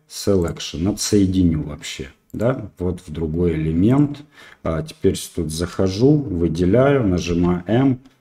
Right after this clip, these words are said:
и там или коллапсим, или в центр, нам важно получить одну точку.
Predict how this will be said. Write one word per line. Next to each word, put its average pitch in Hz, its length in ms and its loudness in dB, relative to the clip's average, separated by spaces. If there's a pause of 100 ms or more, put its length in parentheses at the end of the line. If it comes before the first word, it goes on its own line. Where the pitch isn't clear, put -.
(180)
и 113 360 4
там 73 260 -4
или 92 140 2
коллапсим, 90 840 0
или 80 180 -2
в 80 120 -10
центр, 110 520 2
нам 92 400 4
важно 87 360 2
получить 85 580 -4
одну 82 300 -2
точку. - 440 -10